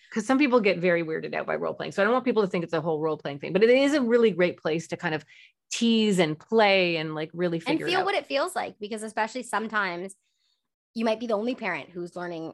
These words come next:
Speaker 2: uh, connected parenting all on your own, and you're
Speaker 1: Yeah.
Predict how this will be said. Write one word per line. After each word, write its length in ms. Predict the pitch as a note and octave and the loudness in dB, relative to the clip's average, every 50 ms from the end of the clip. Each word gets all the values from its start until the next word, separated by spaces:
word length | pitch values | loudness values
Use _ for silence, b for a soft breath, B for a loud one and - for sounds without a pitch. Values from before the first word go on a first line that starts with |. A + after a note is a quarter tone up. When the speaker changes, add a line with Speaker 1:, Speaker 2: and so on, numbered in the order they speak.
| _ - | _ -10
Speaker 2:
uh, 160 | - - E3 E3 | -8 -8 -8 -8
connected 320 | - G3 F3+ F3 - F#3 | -10 -12 -12 -12 -12 -12
parenting 320 | F#3 F3 D#3+ D#3+ E3 D3 | -10 -10 -10 -8 -10 -10
all 200 | C3+ C#3 D#3 D3+ | -8 -8 -8 -8
on 80 | D#3 D#3+ | -8 -10
your 140 | D#3 - E3 | -8 -8 -8
own, 280 | D#3 - - A3+ A#3 - - | -8 -8 -10 -12 -12 -12 -12
and 160 | - G3+ G#3 | -12 -12 -10
you're 140 | G#3 G3 G3 | -6 -2 0
Speaker 1:
Yeah. 100 | D#3+ - | 0 -2